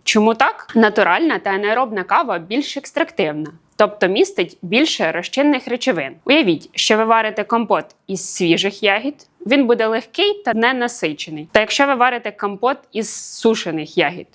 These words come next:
він буде більш яскравий, насичений та фруктовий. Також за рахунок обробки структура зерна митої кави та натуральної буде відрізнятися. У митої кави структура зерна буде гладкою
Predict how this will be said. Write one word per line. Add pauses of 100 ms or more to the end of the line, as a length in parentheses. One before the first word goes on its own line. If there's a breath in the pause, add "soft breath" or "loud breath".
він
буде
більш
яскравий,
насичений
та
фруктовий. (100)
Також
за
рахунок
обробки
структура
зерна
митої
кави
та
натуральної
буде
відрізнятися.
У
митої
кави
структура
зерна
буде
гладкою